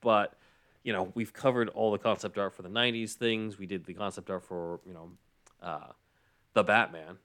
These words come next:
and so I thought it was only natural for us to do the Dark Knight trilogy. And so we will be doing the concept art for the Dark Knight and the Dark Knight Rises,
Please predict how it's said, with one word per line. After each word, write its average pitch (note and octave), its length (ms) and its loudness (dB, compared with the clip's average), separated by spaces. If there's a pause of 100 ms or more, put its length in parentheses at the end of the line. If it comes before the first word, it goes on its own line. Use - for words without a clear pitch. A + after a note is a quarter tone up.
(140)
and G2 100 -18
so G#2 300 2
I G2+ 80 -2
thought A2+ 100 0
it A2 40 0
was G#2 120 -4
only G2+ 140 -4
natural G2+ 340 -6
for G2+ 160 -8
us F#2 100 -8
to F2+ 100 -20
do F2+ 280 -10 (100)
the G2 120 -10
Dark F#2+ 260 -2
Knight D#2 100 -14
trilogy. F#2 480 -6 (400)
And F#2 100 -10
so F#2 340 0 (340)
we B2 100 -2
will G#2 200 -2
be G2+ 100 -8
doing B2+ 440 6
the G2+ 60 -10
concept G2+ 460 -4
art F#2+ 180 0
for A2+ 240 4
the F#2+ 80 -4
Dark F#2 300 0
Knight G2 120 -2
and E2+ 120 -8
the F2 40 -12
Dark F2+ 220 -4
Knight D#2 160 -20
Rises, F#2+ 480 0